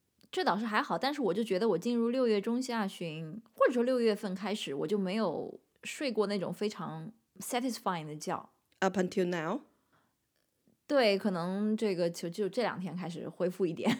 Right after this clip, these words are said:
Speaker 2: 嗯，我觉得关于搬家的种种这种痛苦，其实我们之前在去年四月份那期的时候，我们已经讲过了。
Speaker 1: 对。
Speaker 2: 这次只不过是 repeat 那种痛苦，可能就是稍微减少一点，就是搞卫生的痛苦，这次减少了一点。
Speaker 1: 这一次我们有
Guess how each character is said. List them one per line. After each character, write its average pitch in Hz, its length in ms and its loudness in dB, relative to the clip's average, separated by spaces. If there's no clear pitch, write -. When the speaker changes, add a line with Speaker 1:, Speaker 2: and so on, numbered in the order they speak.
Speaker 2:
嗯， 170 200 -18
我 190 120 4
觉 202 80 2
得 294 120 4
关 320 160 6
于 262 80 4
搬 285 260 8
家 294 180 8
的 262 80 8
种 190 200 4
种 170 140 2
这 156 140 2
种 156 120 0
痛 170 200 -4
苦， 147 120 -6
其 165 100 -4
实 180 80 0
我 190 100 2
们 143 120 -2
之 180 140 -2
前 151 220 -2
在 165 180 -2
去 180 160 -2
年 160 140 0
四 226 180 0
月 185 100 6
份 175 260 -2
那 170 140 4
期 165 180 -2
的 170 60 2
时 165 140 -4
候， 160 140 -2
我 156 100 -2
们 151 120 0
已 165 40 0
经 185 120 0
讲 185 220 -2
过 170 180 0
了。 - 120 -4
Speaker 1:
对。 151 260 -2
Speaker 2:
这 370 200 8
次 285 200 2
只 - 120 -2
不 147 100 -4
过 196 100 2
是 202 160 2
repeat 170 380 2
那 202 100 4
种 160 140 2
痛 185 160 -2
苦， 160 80 0
可 156 100 -2
能 208 160 4
就 349 120 6
是 330 40 2
稍 311 200 4
微 302 100 4
减 226 160 2
少 190 140 2
一 202 40 2
点， 165 120 2
就 180 80 -4
是 196 120 -4
搞 151 120 -2
卫 220 140 6
生 226 160 0
的 247 60 0
痛 208 200 -2
苦， 147 160 -6
这 190 180 6
次 156 360 0
减 175 160 6
少 185 140 6
了 160 80 4
一 160 80 2
点。 147 160 2
Speaker 1:
这 330 140 2
一 269 60 4
次 269 160 -4
我 202 120 4
们 180 100 0
有 165 240 0